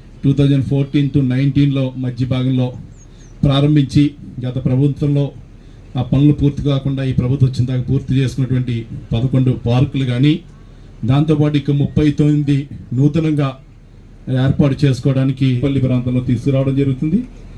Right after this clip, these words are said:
వారికి కూడా ఏపీఐసీ భూమి కేటాయించడం జరిగింది. సుమారుగా అరవై వేల కోట్ల రూపాయలతోటి ఏడు వేల ఎకరాల భూమితోటి, అదేవిధంగా వాళ్ళకి రెసిడెన్షియల్ కాంప్లెక్స్ ఐదు, ఐదు వందల ఎకరాలు,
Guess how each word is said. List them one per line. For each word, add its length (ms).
వారికి 340
కూడా 240
ఏపీఐసీ 640
భూమి 320
కేటాయించడం 680
జరిగింది. 320
సుమారుగా 480
అరవై 280
వేల 200
కోట్ల 400
రూపాయలతోటి 720
ఏడు 220
వేల 200
ఎకరాల 440
భూమితోటి, 600
అదేవిధంగా 600
వాళ్ళకి 200
రెసిడెన్షియల్ 520
కాంప్లెక్స్ 440
ఐదు, 320
ఐదు 220
వందల 280
ఎకరాలు, 360